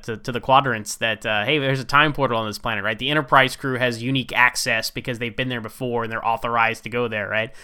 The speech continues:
Uh, so maybe that's how they get inserted into the plot, and that's why, you know, they're not, quote unquote, the only ship in the quadrant, you know, as, as they often are, uh, in the movies and T V show too, to be honest.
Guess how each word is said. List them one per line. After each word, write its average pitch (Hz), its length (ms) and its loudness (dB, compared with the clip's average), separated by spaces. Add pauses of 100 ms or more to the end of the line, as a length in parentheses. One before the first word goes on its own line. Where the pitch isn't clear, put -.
(240)
Uh, 113 160 4
so 127 120 -6
maybe 131 200 2
that's 127 200 4
how 131 80 6
they 123 120 2
get 123 180 2
inserted 117 380 -4
into 107 100 -10
the 107 100 -10
plot, 107 440 0 (280)
and 113 160 -4
that's 127 200 2
why, 123 100 2
you 117 100 0
know, 117 140 -2
they're 123 160 -2
not, 135 280 4
quote 139 180 2
unquote, 131 240 0
the 123 60 0
only 131 220 2
ship 123 200 2
in - 20 -10
the 110 80 -6
quadrant, 120 560 8 (380)
you 110 80 -8
know, 110 80 -2
as, 120 180 -2
as 127 160 -4
they 151 140 4
often 135 320 8
are, 113 320 4 (240)
uh, 117 240 -2
in 123 100 -2
the 120 60 -4
movies 123 340 -4
and 113 160 -10
T 147 100 -2
V 147 120 0
show 120 240 0
too, 127 200 -2
to 113 100 -8
be 110 120 -6
honest. 117 320 -2